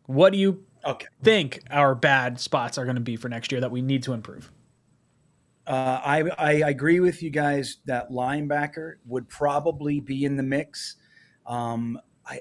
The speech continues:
Speaker 2: I, you know, ma-, a safety might be in the mix. Like, maybe we're getting burned deep all day, or,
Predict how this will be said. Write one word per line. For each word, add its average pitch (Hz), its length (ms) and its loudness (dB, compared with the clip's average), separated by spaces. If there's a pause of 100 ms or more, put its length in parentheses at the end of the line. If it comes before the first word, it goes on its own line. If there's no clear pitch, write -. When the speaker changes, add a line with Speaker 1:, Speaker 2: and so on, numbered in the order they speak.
(160)
Speaker 2:
I, 147 160 -12
you 147 120 -10
know, 131 160 -8
ma-, 139 200 0
a 156 60 0
safety 165 760 -2
might 147 300 0
be 147 160 0
in 143 120 0
the 139 60 -2
mix. 139 340 -2
Like, 120 120 -2
maybe 127 220 -2
we're 131 140 0
getting 127 340 -2
burned 127 340 2
deep 131 260 -2
all 131 220 0
day, 127 400 2
or, 113 220 -2